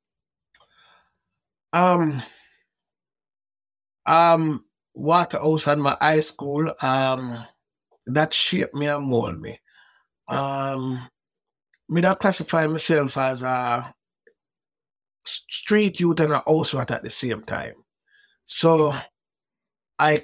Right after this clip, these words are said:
came on the street early by teaching out a yard. So, you know, me not, me, me come from a humble beginnings.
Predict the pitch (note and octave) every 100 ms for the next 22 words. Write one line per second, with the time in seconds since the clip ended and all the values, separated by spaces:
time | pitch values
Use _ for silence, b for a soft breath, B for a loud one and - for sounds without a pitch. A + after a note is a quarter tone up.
0 | - G3 F#3 E3+ E3+ E3+ - F3+ D3+ -
1 | D3 C3+ B2+ B2+ A#2+ - E3 D3+ C3+ B2
2 | - A#2+ B2+ A2+ A2 - A#2+ B2+ B2+ A#2+
3 | A#2+ B2+ D3 C3 - b b _ D3+ E3
4 | C#3+ D3+ - _ _ _ _ _ _ _
5 | - F#3+ F3 F3+ F3 G#3+ F#3+ F3 E3+ F3
6 | F3 E3 F3+ F#3+ -